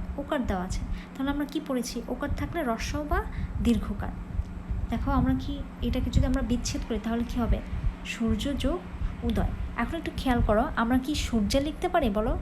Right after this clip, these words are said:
সূর্যা বলতে কি কোনো শব্দ আছে? না, নেই। তখন তাহলে আমরা কি লিখবো? সূর্য, আর হচ্ছে উদয়, ওকারের রস্ব উ, উদয়। তারপর দেখো যথোচিত, এটা কি হবে?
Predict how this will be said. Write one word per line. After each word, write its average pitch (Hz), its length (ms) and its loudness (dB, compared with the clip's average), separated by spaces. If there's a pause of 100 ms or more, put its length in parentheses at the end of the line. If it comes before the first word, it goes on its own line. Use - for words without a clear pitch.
(100)
সূর্যা 233 440 0
বলতে 269 240 -2
কি 277 120 -4
কোনো 254 180 -2
শব্দ 233 340 -4
আছে? 277 320 -2
না, 247 160 4
নেই। 302 280 2 (320)
তখন 277 200 0
তাহলে 277 180 6
আমরা 302 160 2
কি 330 180 0
লিখবো? 240 340 2 (160)
সূর্য, 294 500 2 (560)
আর 226 140 4
হচ্ছে 349 380 0 (320)
উদয়, 240 280 4 (1080)
ওকারের 247 460 4 (460)
রস্ব 233 340 2
উ, 269 300 2 (880)
উদয়। - 280 2 (1300)
তারপর 269 240 0
দেখো 226 460 -2 (500)
যথোচিত, 247 580 0 (560)
এটা 247 200 -2
কি 269 120 -2
হবে? 330 260 -2